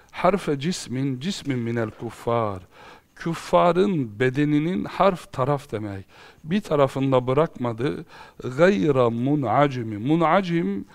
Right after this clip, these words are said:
menkud, noktalanmış demek.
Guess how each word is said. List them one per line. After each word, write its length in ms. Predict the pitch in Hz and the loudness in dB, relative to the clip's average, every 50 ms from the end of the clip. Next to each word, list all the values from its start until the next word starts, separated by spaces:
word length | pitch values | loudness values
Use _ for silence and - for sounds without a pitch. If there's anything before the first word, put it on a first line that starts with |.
| - - - _ - | -20 -20 -20 _ -8
menkud, 720 | - 120 131 139 156 170 170 165 165 - - 208 208 175 139 - 110 110 110 117 120 127 131 127 131 | -4 2 4 6 6 6 4 0 -4 -6 -8 -6 -6 -6 -6 -8 -10 -8 -8 -8 -6 -6 -4 -4 0
noktalanmış 840 | 139 156 165 - - - 175 165 160 170 165 165 170 175 - - - | 0 0 -2 -2 -2 0 2 2 2 0 0 -2 -4 -4 -6 -8 -10
demek. 300 | - 107 110 107 98 92 | -10 -8 -8 -8 -10 -12